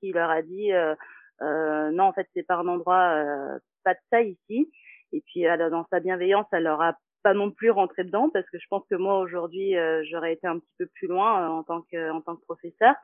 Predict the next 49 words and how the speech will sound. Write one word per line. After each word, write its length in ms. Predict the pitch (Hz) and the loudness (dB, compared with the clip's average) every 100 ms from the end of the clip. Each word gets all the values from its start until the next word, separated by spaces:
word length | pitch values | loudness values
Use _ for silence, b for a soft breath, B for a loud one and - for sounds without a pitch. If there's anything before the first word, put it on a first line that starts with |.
| B B B B 151 | B B B B -2
Et 200 | 165 - | -2 2
c'est, 200 | 226 240 | 8 10
euh, 140 | 196 180 | 8 6
vraiment 360 | 185 208 285 | 4 6 8
le 120 | 240 190 | 8 4
après, 340 | 220 - - 233 | 2 -2 0 0
en 120 | 175 | 0
fait. 240 | - 185 - | -4 -6 -4
C'est 80 | - | -2
comme 280 | 202 208 190 | 0 -2 -6
quand 180 | 190 175 | -8 -8
on 100 | 175 226 | -6 -2
sort 160 | 233 | 0
d'une 200 | 196 180 - | 0 -4 -4
séance 240 | 180 180 | -6 -6
de 100 | 160 | -6
yoga, 520 | 175 185 185 220 240 190 | -6 -4 2 6 6 4
et 40 | |
ben, 360 | 170 170 175 170 | 2 0 -2 -2
on 120 | 170 | -2
a, 320 | 170 170 170 | 0 0 0
après, 240 | 185 - 233 | -2 -4 -4
on 80 | 202 | -4
a 80 | 180 | -4
toutes 220 | 220 214 | -4 0
les 160 | 202 | 0
émotions 400 | 196 202 196 233 | 0 -2 -4 -4
un 80 | 196 | -4
petit 200 | - _ | -6 _
peu 140 | 202 208 - | -6 -6 -4
qui 80 | |
redescendent. 600 | 180 180 180 208 214 214 208 B B - | -4 -4 -4 0 0 0 -4 B B -8
On 100 | 185 | -6
est 100 | 180 | -6
sur 100 | 185 | -8
son 160 | 196 190 | -8 -8
petit 160 | - | -6
nuage, 400 | 196 208 214 220 185 | -2 2 4 4 0
mais 100 | 185 | -2
on 100 | 185 | 0
a 120 | 185 | -2
aussi 240 | 175 196 - | -4 -16 -18
toutes 120 | 196 - - | -20 -14 -4
ces 360 | 208 196 196 180 | 0 0 0 -2
émotions 440 | 202 202 - 202 - | 0 0 0 -4 -4
flottantes 420 | 190 196 220 170 202 | -6 -2 0 0 -4
autour 280 | - 196 | -6 -4
de 120 | 185 190 | -2 0
nous. 240 | 226 302 | 2 0